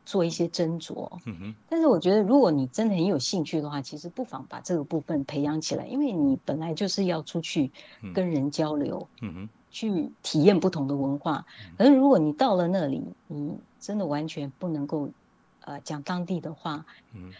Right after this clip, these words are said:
Speaker 1: 是真的会有一点，怎么讲啊，就，呃，就失去了你想要的那个目的了。
Speaker 2: 嗯哼。
Speaker 1: 对吧？
Speaker 2: 是。
Speaker 1: 那，呃，当然退而求其次，也许你一开始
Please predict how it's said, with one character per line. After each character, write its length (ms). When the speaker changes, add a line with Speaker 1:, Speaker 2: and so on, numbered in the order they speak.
Speaker 1:
是 600
真 200
的 120
会 180
有 140
一 120
点， 320
怎 140
么 60
讲 200
啊， 140
就， 280
呃， 280
就 220
失 200
去 220
了 160
你 160
想 240
要 180
的 140
那 100
个 140
目 200
的 180
了。 120
Speaker 2:
嗯 160
哼。 180
Speaker 1:
对 100
吧？ 200
Speaker 2:
是。 160
Speaker 1:
那， 140
呃， 100
当 160
然 160
退 240
而 120
求 220
其 180
次， 240
也 140
许 160
你 200
一 60
开 220
始 160